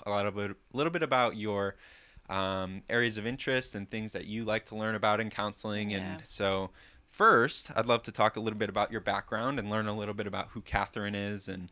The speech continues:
Speaker 2: Sure.
Speaker 1: how you got here as a,
Speaker 2: Yeah.
Speaker 1: as a provider. And so,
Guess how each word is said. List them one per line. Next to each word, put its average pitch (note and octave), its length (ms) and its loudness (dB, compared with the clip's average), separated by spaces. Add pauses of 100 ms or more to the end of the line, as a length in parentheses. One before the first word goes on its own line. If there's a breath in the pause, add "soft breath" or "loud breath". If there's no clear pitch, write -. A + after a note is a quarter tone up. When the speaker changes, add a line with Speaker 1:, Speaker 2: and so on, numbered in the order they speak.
(140)
Speaker 2:
Sure. F#2+ 160 -6
Speaker 1:
how G#2+ 100 4
you G#2+ 140 4
got G#2 240 6
here A2 400 4 (100)
as F#2+ 220 2
a, - 20 0
Speaker 2:
Yeah. G2 320 0
Speaker 1:
as G2+ 160 2
a F#2+ 40 -10
provider. G2+ 600 2
And F#2+ 160 -2
so, G2+ 400 4